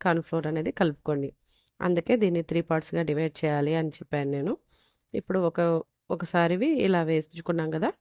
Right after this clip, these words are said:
నెక్స్ట్ ఇవి వేగిన తర్వాత, మళ్ళీ మనం నూనెలో వేస్తాము అన్నప్పుడు, మళ్ళీ ఈ శనగపిండి, కార్న్‌ఫ్లోర్ అనేది కలుపుకొని మళ్ళీ వేయించుకోవాలి బెండకాయ ముక్కల్ని. బెండకాయ ముక్కలు మరీ నల్లగా అయిపోయేదాకా కలర్ రావాలి అని చెప్పేసి ఉంచొద్దండి.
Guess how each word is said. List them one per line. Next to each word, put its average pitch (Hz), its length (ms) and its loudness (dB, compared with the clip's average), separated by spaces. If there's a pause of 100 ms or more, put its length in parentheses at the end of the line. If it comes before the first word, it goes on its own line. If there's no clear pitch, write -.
(480)
నెక్స్ట్ - 280 -2
ఇవి 190 240 4 (220)
వేగిన 170 400 4
తర్వాత, 160 440 0 (120)
మళ్ళీ 185 280 2
మనం 170 280 2
నూనెలో 175 340 0
వేస్తాము 165 540 0
అన్నప్పుడు, 160 480 -2 (680)
మళ్ళీ 220 260 4 (180)
ఈ 208 120 -2
శనగపిండి, 175 600 0
కార్న్‌ఫ్లోర్ 160 420 -2
అనేది 160 220 -2
కలుపుకొని 160 520 -2
మళ్ళీ 196 300 4
వేయించుకోవాలి 156 580 -2
బెండకాయ 151 380 -4
ముక్కల్ని. 147 400 -4 (920)
బెండకాయ 180 380 2
ముక్కలు 196 300 0
మరీ 170 240 4
నల్లగా 170 480 4
అయిపోయేదాకా 156 640 2
కలర్ 156 300 0
రావాలి 156 400 0
అని 156 160 0
చెప్పేసి 151 360 -2
ఉంచొద్దండి. 151 640 -2